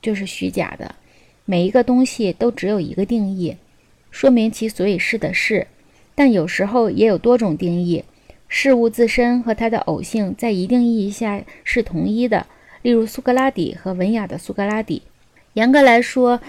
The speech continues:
虚假的陈述是不对任何东西的陈述。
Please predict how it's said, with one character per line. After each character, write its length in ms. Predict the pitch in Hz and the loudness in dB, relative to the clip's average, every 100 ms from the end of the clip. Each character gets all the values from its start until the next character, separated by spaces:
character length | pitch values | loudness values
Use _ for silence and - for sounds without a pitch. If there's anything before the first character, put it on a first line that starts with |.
| - _ _ _ _ - | -20 _ _ _ _ -10
虚 240 | - 320 | -2 -2
假 200 | - 180 | 0 -2
的 120 | 165 | -2
陈 280 | 180 185 165 | -4 -4 -4
述 300 | - 233 165 | -2 -4 -2
是 220 | - 254 | -2 -2
不 120 | 214 | -2
对 180 | 262 247 | 0 0
任 200 | 240 277 | 2 2
何 180 | 220 175 | 0 -4
东 240 | - 233 | -2 -2
西 160 | 254 - | -2 -4
的 120 | - | -8
陈 260 | - - - | -8 -10 -10
述。 300 | - 196 | -6 -6